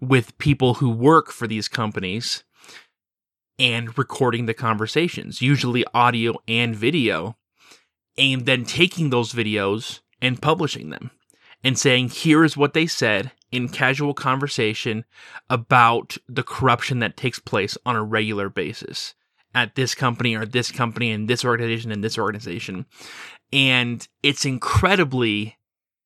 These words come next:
effective because people in casual conversation will reveal information, which is why people know things, you know, generally, kinda like how the Sun Times knew before they launched their investigation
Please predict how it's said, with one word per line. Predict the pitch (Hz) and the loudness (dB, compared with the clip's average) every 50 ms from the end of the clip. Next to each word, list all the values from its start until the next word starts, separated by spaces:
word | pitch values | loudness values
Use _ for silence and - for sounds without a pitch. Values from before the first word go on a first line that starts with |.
| _ _ _ - | _ _ _ -8
effective | 123 110 - - - 240 - - _ - - 67 64 - - - - - _ _ _ _ _ _ | -8 -6 -4 0 0 0 0 0 _ -6 -6 -6 -6 -8 -12 -18 -20 -20 _ _ _ _ _ _
because | - 143 - - 156 139 127 - | 0 0 2 2 2 2 2 0
people | - - - 175 165 - - 165 165 165 | -4 -2 -2 -2 0 2 2 2 2 2
in | 156 139 | 0 0
casual | - - - - 139 - 160 160 151 | -2 0 0 0 0 0 -2 -4 -4
conversation | - - 135 127 131 143 143 - - 127 104 110 - - - 110 98 107 120 - _ _ _ _ _ _ _ - | -4 -2 -2 0 0 -2 -4 -4 -2 -2 -2 -2 -2 -4 -6 -6 -6 -6 -8 -10 _ _ _ _ _ _ _ -10
will | 107 120 127 120 117 | -4 0 0 2 2
reveal | 117 113 110 104 117 131 135 135 135 139 | 2 0 0 2 4 4 4 6 4 2
information, | 135 131 - 139 127 123 117 107 107 104 - - 110 92 92 104 - - - - - | 0 0 -2 -2 -2 0 0 0 -2 -2 -4 -4 -6 -6 -6 -8 -10 -14 -18 -4 -2
which | 170 175 190 | 0 2 2
is | 180 175 | 0 0
why | 175 175 180 185 | 2 2 4 2
people | 165 - - - 185 156 156 143 | 2 2 2 0 2 2 2 2
know | 135 135 131 139 143 165 170 160 | 2 2 2 4 6 6 6 4
things, | - - 147 110 95 107 120 123 | 2 0 -2 -2 -2 -2 -2 0
you | 139 131 | 0 0
know, | 120 117 | 0 0
generally, | 113 117 131 147 147 156 147 120 107 117 | -2 0 2 2 2 2 2 0 -2 -2
kinda | - - 160 165 160 | -2 0 2 2 4
like | 156 151 147 - | 4 4 4 2
how | - 147 | 0 0
the | 135 131 | 0 0
Sun | - - 160 147 143 135 | 0 2 2 2 2 0
Times | 131 139 143 143 131 120 110 - 120 | 0 0 0 2 0 0 -2 -2 -2
knew | 123 135 156 160 151 135 | 0 2 4 4 4 4
before | 107 113 110 - - 143 147 143 | 2 0 -4 -2 2 4 4 6
they | 131 131 123 | 6 4 2
launched | 120 117 110 110 120 - - | 2 2 2 2 0 0 -2
their | 120 117 | -2 -2
investigation | 110 107 107 107 110 - 117 101 123 160 196 180 - - 113 95 92 104 | -2 0 -2 -2 -4 -6 -8 -4 0 0 0 0 -2 -4 -6 -6 -6 -10